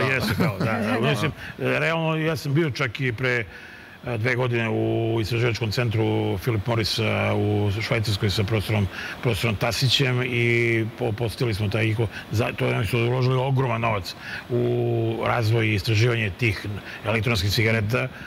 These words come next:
Speaker 1: a, da bi p-, prelaze polako na, na, iako ide teško, prelaze na te alternativne metode. I, ovaj, to je zaista fantastično što su oni radili tamo, to, u tom njihovom, a,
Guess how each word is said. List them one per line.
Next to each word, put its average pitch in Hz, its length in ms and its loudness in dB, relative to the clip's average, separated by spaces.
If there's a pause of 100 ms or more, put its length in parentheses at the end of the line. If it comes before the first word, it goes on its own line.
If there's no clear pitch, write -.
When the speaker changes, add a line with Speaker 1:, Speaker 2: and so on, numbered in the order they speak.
(220)
Speaker 1:
a, 110 540 0
da 107 160 0
bi 113 240 4
p-, 113 500 -6
prelaze 120 440 2
polako 110 580 -2
na, 95 400 0
na, 98 260 0
iako 113 320 2
ide 113 120 2
teško, 123 440 -2 (320)
prelaze 110 340 0
na 104 80 0
te 110 120 0
alternativne 107 500 -2
metode. 107 440 0 (560)
I, 120 260 2
ovaj, 113 580 0
to 117 260 -2
je 113 100 0
zaista 107 360 0
fantastično 117 360 0
što - 120 2
su 107 100 0
oni 123 80 2
radili 123 200 0
tamo, 110 160 0
to, 123 140 0
u 120 120 0
tom 127 140 2
njihovom, 123 340 2 (400)
a, 120 100 -4